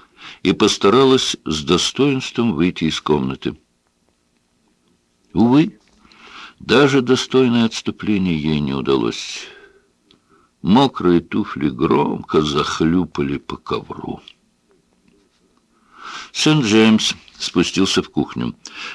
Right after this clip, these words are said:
Несмотря на громогласные протесты Коттера, он так и не пообедал. Гложущую пустоту внутри, которая, конечно же, была вызвана отнюдь не голодом, можно попытаться хотя бы отчасти приглушить поздним ужином.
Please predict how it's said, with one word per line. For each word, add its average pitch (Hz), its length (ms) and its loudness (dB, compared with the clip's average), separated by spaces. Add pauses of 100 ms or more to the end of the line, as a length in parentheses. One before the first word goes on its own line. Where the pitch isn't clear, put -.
Несмотря 110 680 2
на 120 240 4
громогласные 101 720 0
протесты 92 600 -2
Коттера, 104 640 0
он 90 260 -4
так 98 320 -4
и 80 60 -2
не 80 140 -2
пообедал. 55 720 -6 (640)
Гложущую 110 880 2
пустоту 101 580 -4
внутри, 98 600 -4
которая, 80 400 -2
конечно 90 580 -6
же, 69 120 -4
была 69 220 0
вызвана 76 440 -2
отнюдь - 420 -6
не 113 140 0
голодом, 92 580 0 (800)
можно 110 640 0
попытаться - 560 -6
хотя 82 240 -2
бы 90 160 2
отчасти 107 540 -4
приглушить - 760 -6
поздним 80 500 -2
ужином. 64 560 -6